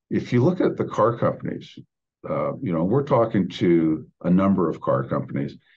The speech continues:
and particularly when you look at the premium brands in places like Europe, you know, they have to pay attention to their supply chain, and they have to pay attention to the carbon intensity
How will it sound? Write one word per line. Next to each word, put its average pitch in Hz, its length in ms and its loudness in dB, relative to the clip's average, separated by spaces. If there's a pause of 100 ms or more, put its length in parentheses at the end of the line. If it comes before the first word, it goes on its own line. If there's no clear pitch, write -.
(120)
and - 140 -4
particularly 196 680 0
when 120 180 4
you 101 140 2
look 101 220 0
at - 140 -2
the 90 80 -4
premium 104 680 2
brands 85 560 -4 (840)
in 78 120 -6
places - 420 0
like 76 220 -2
Europe, 82 460 -2 (1700)
you 104 100 2
know, 87 260 0 (340)
they 147 140 2
have 160 280 2
to - 80 0
pay 123 180 2
attention 107 500 0
to - 80 -4
their 85 200 0
supply 82 480 -4
chain, - 320 -10 (760)
and 80 140 -4
they 110 120 4
have 170 140 0
to 113 380 2
pay 92 180 2
attention 87 460 -2
to 87 100 -6
the 87 120 -6
carbon 98 480 -2
intensity - 840 -6